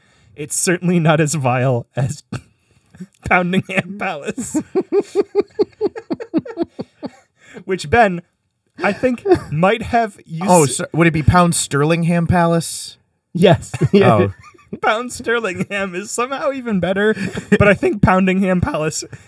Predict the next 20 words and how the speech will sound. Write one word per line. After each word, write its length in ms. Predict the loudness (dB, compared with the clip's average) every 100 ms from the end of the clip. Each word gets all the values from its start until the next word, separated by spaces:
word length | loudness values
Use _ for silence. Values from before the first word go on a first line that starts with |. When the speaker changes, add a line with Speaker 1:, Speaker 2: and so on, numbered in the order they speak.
| -6
Speaker 1:
takes 240 | -4 -4
the 100 | -8
cake. 300 | -6 -6 -8 _ _
And 120 | -2 0
I 80 |
think, 340 | 0 -2 -2 0
Ben, 200 | -2 -2
that 100 | -4
you 120 | -4
might 220 | -4 -4
have, 260 | -4 -4 -6
in 180 | -14 -14
this 180 | -16
first, 420 | -10 -6 -6 -8 -12
uh, 320 | -10 -8 -8 -6
mini 300 | -4 -2 -4
episode 400 | -6 -12 -12 -12
of 100 | -12
season 380 | -10 -10 -10 -10
two, 260 | -12 -14